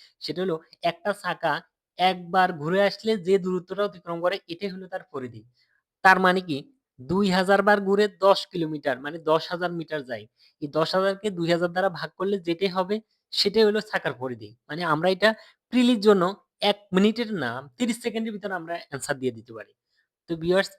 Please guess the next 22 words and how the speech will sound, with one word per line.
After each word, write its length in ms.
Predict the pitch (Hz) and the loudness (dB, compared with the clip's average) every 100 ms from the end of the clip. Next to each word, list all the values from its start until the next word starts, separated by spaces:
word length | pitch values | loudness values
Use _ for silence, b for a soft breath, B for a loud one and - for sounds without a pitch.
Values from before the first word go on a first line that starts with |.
| - | 0
এই 160 | 214 202 | 2 4
অঙ্কটা 280 | 185 180 | 4 4
বোঝার 280 | 180 170 180 | 4 4 4
জন্য 200 | 170 170 | 4 2
আমাদের 340 | 151 151 165 147 _ _ _ | 2 2 0 -2 _ _ _
প্রথমে 520 | - 165 196 175 156 - _ 120 | -2 0 2 2 -2 -8 _ 0
যে 180 | 156 | 2
জিনিসটা 340 | 170 165 - 190 | 2 0 -4 -6
সম্পর্কে 360 | - 180 185 | -6 -6 -2
হালকা 260 | - 156 180 | 0 2 2
একটু 160 | 165 185 | 4 4
আইডিয়া 280 | 147 143 | 6 4
থাকতে 260 | 151 147 147 | 2 0 2
হবে, 160 | 135 120 | 2 0
সেটা 220 | 131 151 | -6 -4
হলো 160 | 143 - _ _ _ _ _ _ | -4 -6 _ _ _ _ _ _
এই 220 | 185 196 | -4 -2
একটা 180 | 170 - | -2 -4
চাকা, 440 | 156 143 - 98 - _ _ _ _ _ _ _ _ _ _ _ _ _ _ - | 0 2 2 -6 -12 _ _ _ _ _ _ _ _ _ _ _ _ _ _ -8
এটা 220 | 160 170 | -4 -2
একটা 300 | 170 - 214 - _ _ _ _ _ _ _ _ _ _ _ _ - | -2 -2 -6 -6 _ _ _ _ _ _ _ _ _ _ _ _ 2
চাকা। 400 | 151 135 113 | 4 4 -2